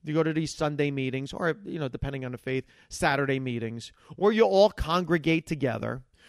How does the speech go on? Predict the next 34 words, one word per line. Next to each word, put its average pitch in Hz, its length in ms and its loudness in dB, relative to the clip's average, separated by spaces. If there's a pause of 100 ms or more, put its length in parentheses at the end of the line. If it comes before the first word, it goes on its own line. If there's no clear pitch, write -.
(120)
You 208 160 4
donate 220 500 8
money 147 460 0 (760)
to 247 100 4
further 240 360 6
push - 360 0
these 156 200 -4
beliefs. 127 680 -6 (580)
Well, 202 220 -4 (180)
okay. 139 340 -2 (220)
Well, 277 100 4
let's 339 160 4
look 320 160 -2
at 294 80 0
political 320 400 2
parties. 117 540 -4
What 190 140 2
do 220 60 0
you 214 100 2
do? 151 320 0 (840)
You 302 120 6
go 320 140 10
to 311 140 2
these 285 320 2 (300)
meetings, 170 680 2 (180)
call 185 220 2
them 170 220 0
rallies, 120 640 -4 (580)
to 277 80 0
do 285 160 4
what? 226 280 6 (200)
To 233 120 6
donate 240 460 8
money, 143 440 -2